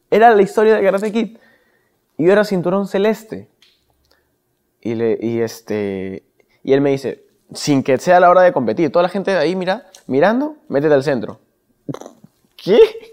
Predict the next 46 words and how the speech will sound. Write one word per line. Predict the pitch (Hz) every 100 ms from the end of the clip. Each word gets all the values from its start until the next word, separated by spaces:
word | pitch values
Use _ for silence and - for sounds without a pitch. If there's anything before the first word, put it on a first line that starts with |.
| _ - 185 160
Y |
me | 160
muero | 185 247
de | 247
vergüenza. | 233 339 185 98 _
Métete | - 147 196
al | 240
centro. | 285 311 131 -
Practica | 139 143 196 214
tu | 180
kata, | 147 143 165
que | 135
eran | 147 131
formas. | 156 156 - - _ _ _ _
Practica | - 139 202
tu | 202
kata | 170 147 175
ahí |
en | 185
el | 175
tatami, | 143 170 143
al |
centro. | 117 165 113 117 -
Pero | 156
está | 156 196
todo | 220
el | 220
público. | 226 247 165 110 - _ _ _ _
Si | - 127
no | 147
lo | 175
haces | 202 175
ahora, | 156 170
a | 208
la |
hora | 165 156
de |
competir | 143 120 143
lo | 139
vas | 131
a |
hacer | 120 120
mal. | 131 113 _ _ _ _ _ _ _
"¿Seguro, | - 113 110 143 185
sensei?". | 185 202 196 226 233 _ _
Sí. | - - 127